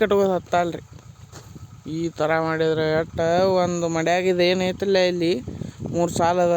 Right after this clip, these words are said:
ರೀ. ಅಂದ್ರೆ ಈ ದಂಡಿಗೊಂದು ಬೋತೈತಿ, ಇಲ್ಲೊಂದು, ಈ ದಂಡಿಗೊಂದು ಮಸ್ತ್ ಬೋತೈತಿ. ಒಟ್ಟು ಏನು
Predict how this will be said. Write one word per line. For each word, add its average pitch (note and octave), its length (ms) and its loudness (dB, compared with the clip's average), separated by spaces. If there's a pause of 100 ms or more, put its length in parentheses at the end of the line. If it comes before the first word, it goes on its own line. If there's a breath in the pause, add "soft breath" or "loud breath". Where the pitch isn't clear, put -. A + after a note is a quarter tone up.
(100)
ರೀ. - 120 -12 (500)
ಅಂದ್ರೆ D#3+ 240 0 (880 loud breath)
ಈ F3 40 2 (140)
ದಂಡಿಗೊಂದು F#3 880 4
ಬೋತೈತಿ, E3 400 2 (880 loud breath)
ಇಲ್ಲೊಂದು, F3 480 4 (320)
ಈ F3+ 40 0 (120)
ದಂಡಿಗೊಂದು D3+ 520 -2 (640)
ಮಸ್ತ್ - 380 -10
ಬೋತೈತಿ. D#3+ 340 -4 (1200)
ಒಟ್ಟು D#3 300 -6 (140)
ಏನು D3+ 200 -6